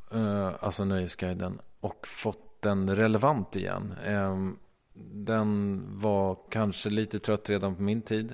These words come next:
Ehm, under Margrethe så har ju Nöjesguiden blivit en röst igen i, i liksom m-, media, i samhällsdebatten, efter att ha va-, kanske varit lite,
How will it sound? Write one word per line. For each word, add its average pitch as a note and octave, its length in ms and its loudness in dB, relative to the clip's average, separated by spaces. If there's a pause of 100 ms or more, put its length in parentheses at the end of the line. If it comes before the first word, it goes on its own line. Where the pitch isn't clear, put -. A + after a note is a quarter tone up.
Ehm, G2+ 920 -2
under B2+ 260 2
Margrethe B2 540 2
så G2 160 0
har G2 160 2
ju G2 140 2
Nöjesguiden F#2+ 580 0
blivit F#2 300 2
en F#2+ 220 2
röst D3+ 440 0 (100)
igen F#2+ 520 -2 (160)
i, F#2 480 0 (200)
i F#2 280 -2
liksom F2+ 600 -2 (200)
m-, G#2 200 -4 (100)
media, G2+ 680 -2
i G2 80 -2
samhällsdebatten, G2+ 1000 0 (140)
efter - 380 -4
att - 280 -4 (100)
ha G2+ 160 0
va-, F2+ 520 -2
kanske B2+ 280 0
varit A#2+ 280 2
lite, G2 360 2